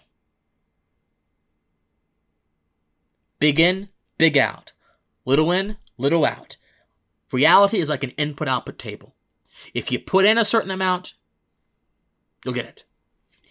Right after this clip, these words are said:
You put in a certain amount, you'll get it. You may not get everything you want, but you'll get that, you'll get an equal amount back. Big in, big out. So give the gift of love to your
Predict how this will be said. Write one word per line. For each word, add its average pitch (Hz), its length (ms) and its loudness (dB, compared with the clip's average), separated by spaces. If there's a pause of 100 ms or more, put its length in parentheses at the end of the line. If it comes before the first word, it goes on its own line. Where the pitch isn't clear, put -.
(160)
You - 60 -10
put 180 100 4
in - 20 4
a - 20 4
certain 175 180 2
amount, 165 120 0
you'll 135 100 0
get 120 120 -2
it. - 100 -20 (1200)
You 165 80 -4
may 185 60 4
not 180 80 6
get 135 100 6
everything 220 260 2
you 127 100 -2
want, 101 240 -10
but 117 140 -14
you'll 135 80 -4
get 156 160 -2
that, 131 180 -2
you'll 131 80 0
get 135 160 -2
an 123 160 -10
equal 160 260 -2
amount 123 300 -8
back. - 300 -12 (3000)
Big 131 160 0
in, 143 180 0
big 113 160 -6
out. - 220 -12 (2500)
So - 120 0
give 269 220 0
the 392 60 4
gift 196 240 0
of 123 140 -10
love 117 260 -4
to - 120 -10
your 101 340 -10